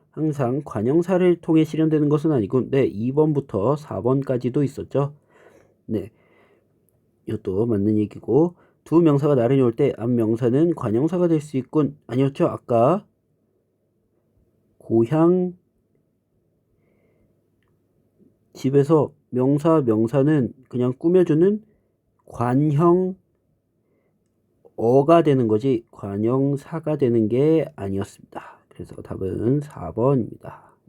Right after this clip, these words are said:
네, 그 다음에 십이 번 보면은 윗글을 바탕으로 보기의 문장을 탐구하여 정리한 내용으로 적절한 것으로 확인해 보겠습니다.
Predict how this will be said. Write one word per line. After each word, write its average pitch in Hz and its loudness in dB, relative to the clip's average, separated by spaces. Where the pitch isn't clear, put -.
네, 123 -2
그 120 -16
다음에 127 0
십이 143 -4
번 160 2
보면은 123 0
윗글을 160 0
바탕으로 139 -2
보기의 135 -2
문장을 151 0
탐구하여 147 0
정리한 113 -4
내용으로 113 -4
적절한 123 -10
것으로 117 -6
확인해 113 -4
보겠습니다. 101 -6